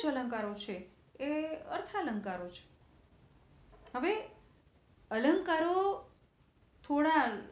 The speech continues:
શબ્દોથી ભાવને સચોટ અભિવ્યક્તિ કરી શકે છે. અંગ્રેજી સાહિત્યમાં ફિગર્સની ચર્ચા કરવામાં આવી છે. પશ્ચિમી મીમાંસક ક્રોંચે છે એને અલંકારનું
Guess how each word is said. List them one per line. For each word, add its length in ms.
શબ્દોથી 760
ભાવને 300
સચોટ 520
અભિવ્યક્તિ 600
કરી 260
શકે 340
છે. 120
અંગ્રેજી 400
સાહિત્યમાં 880
ફિગર્સની 1120
ચર્ચા 360
કરવામાં 420
આવી 140
છે. 180
પશ્ચિમી 480
મીમાંસક 640
ક્રોંચે 500
છે 200
એને 200
અલંકારનું 840